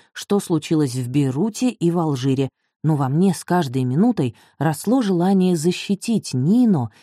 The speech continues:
и выразить поддержку каждому его слову. В первый раз за весь вечер я почувствовала, что завидую Наде,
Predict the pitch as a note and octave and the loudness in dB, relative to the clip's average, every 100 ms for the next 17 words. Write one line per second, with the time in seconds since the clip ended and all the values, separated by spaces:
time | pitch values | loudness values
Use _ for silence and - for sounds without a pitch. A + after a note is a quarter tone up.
0 | _ - G#3 G3 B3 B3 G3 G3+ - G3 | _ -2 0 2 2 0 -2 -4 -2 -4
1 | E3 D3+ F3 - - B2 - _ - F3 | -2 0 0 0 -8 -10 -10 _ -2 0
2 | F#3 D3 C#3 C3 B2 C3+ - B2 B2 - | 0 -2 -2 -2 -4 -8 -8 -8 -10 -18
3 | _ _ _ _ _ _ - - A#3+ G3 | _ _ _ _ _ _ -12 -2 2 2
4 | F#3 D3 A#2 D3 D3 B2 D3+ G#3+ D#3+ B2+ | 2 0 -2 -2 -2 -4 -2 -2 -2 -10
5 | _ _ _ - G#3+ A#3 A3+ B3+ - G#3+ | _ _ _ -4 -2 -2 -4 -6 -4 0
6 | G3+ - F#3+ F#3 F3 _ _ - D3 F#3+ | 0 0 -2 -2 -2 _ _ -6 -2 -2
7 | G3 G#3 C3 A#2+ B2 A#2+ A#2 | -2 -4 -4 -6 -8 -10 -14